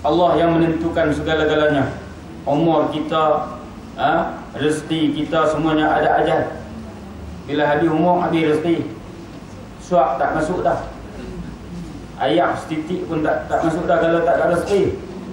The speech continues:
Ha. Maka hendaklah engkau bersabar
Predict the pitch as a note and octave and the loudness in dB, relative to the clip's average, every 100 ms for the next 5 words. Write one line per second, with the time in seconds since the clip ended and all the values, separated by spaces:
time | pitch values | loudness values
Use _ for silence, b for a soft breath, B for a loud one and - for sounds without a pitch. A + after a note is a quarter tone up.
0 | - - A3 - A2+ A#2+ A#2+ A2+ G#2 F#2+ | -12 -14 -14 -10 -4 0 2 0 -2 -6
1 | F#2 - - - - - - - - - | -10 -14 -16 -18 -18 -18 -18 -18 -18 -18
2 | - - - - - - - B2 D3 D#3+ | -18 -18 -18 -18 -18 -16 -4 0 2 2
3 | D#3 D#3 E3+ E3+ E3 E3 D#3+ E3 E3 D#3 | 2 4 4 4 4 2 2 2 2 0
4 | D#3 D#3+ F3+ F#3+ G3 F#3+ - | 0 2 4 6 6 4 -2